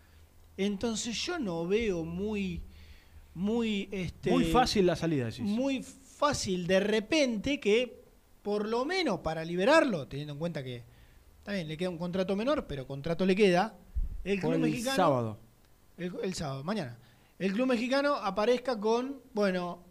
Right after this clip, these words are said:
Speaker 1: eh, no, necesito un cargo para liberarlo y para que vaya, para que, para que sea jugador independiente. Y ahí, chau. Volvemos a lo mismo.
Speaker 2: No, juega hoy, te-, claro, estaba.
Speaker 1: No me diga.
Speaker 2: Hoy con Cruz Azul.
Speaker 1: Hoy juega, mirá vos.
Speaker 2: Con
Speaker 1: ¿El
Speaker 2: Cruz
Speaker 1: Mazatlán?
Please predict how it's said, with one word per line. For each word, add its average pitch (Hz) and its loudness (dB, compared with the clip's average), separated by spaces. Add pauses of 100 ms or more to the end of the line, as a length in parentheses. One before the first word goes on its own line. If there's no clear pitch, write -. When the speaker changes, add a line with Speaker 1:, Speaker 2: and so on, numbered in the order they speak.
(260)
Speaker 1:
eh, 185 -4
no, 175 -2 (880)
necesito 214 -2
un 220 -4
cargo 240 4
para 175 -2
liberarlo 185 2
y 220 -2
para 180 -4
que 156 -6
vaya, 170 -6
para 160 -6
que, 160 -8
para 160 -6
que 160 -10
sea 185 -6
jugador 175 -2
independiente. 147 -6
Y 180 -8
ahí, 277 -8 (280)
chau. 180 -4 (880)
Volvemos 226 6
a - 6
lo 269 6
mismo. 156 2
Speaker 2:
No, 196 2
juega 254 4
hoy, 254 4
te-, 147 -10
claro, 139 -4
estaba. 123 -6
Speaker 1:
No 240 6
me 175 -2
diga. 135 -4
Speaker 2:
Hoy 233 2
con 170 2
Cruz 151 -2
Azul. 254 0 (1000)
Speaker 1:
Hoy 262 -2
juega, 185 -4 (220)
mirá 208 -6
vos. 120 -10 (300)
Speaker 2:
Con 123 -4
Speaker 1:
¿El 127 -6
Speaker 2:
Cruz 165 -6
Speaker 1:
Mazatlán? 175 -4